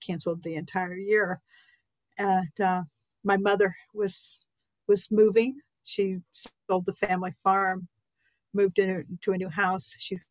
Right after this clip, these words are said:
she was eighty then, she's eighty-one now. She could use some help. And so, uh, I, uh, I started helping her, and,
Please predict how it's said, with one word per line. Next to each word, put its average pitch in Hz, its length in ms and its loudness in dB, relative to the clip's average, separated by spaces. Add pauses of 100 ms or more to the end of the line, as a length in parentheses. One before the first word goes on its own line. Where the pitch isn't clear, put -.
(180)
she - 160 -2
was 185 200 -2
eighty 190 300 2
then, 185 260 -6
she's - 200 -10
eighty-one 175 500 -6
now. 180 300 -2 (340)
She - 200 -6
could 196 200 -4
use 190 200 -2
some 170 140 -12
help. 185 360 -2
And 190 200 -10
so, 185 380 -2 (480)
uh, 185 300 0 (800)
I, 185 240 -4 (200)
uh, 185 260 -2 (220)
I 180 40 -10
started 202 340 4
helping 185 300 -2
her, 190 320 2
and, 170 440 -2